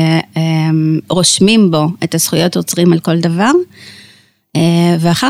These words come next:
כך, בזכות הטכנולוגיה, אפשר למצוא האם השתמשו, איך השתמשו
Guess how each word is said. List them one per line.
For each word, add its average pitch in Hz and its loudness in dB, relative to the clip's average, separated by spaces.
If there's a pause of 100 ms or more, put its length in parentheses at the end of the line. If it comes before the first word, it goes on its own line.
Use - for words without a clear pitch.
כך, - -2
בזכות 180 -2
הטכנולוגיה, 240 2
אפשר 190 0
למצוא 208 2 (720)
האם 170 2
השתמשו, 208 2 (180)
איך 208 -6
השתמשו 196 0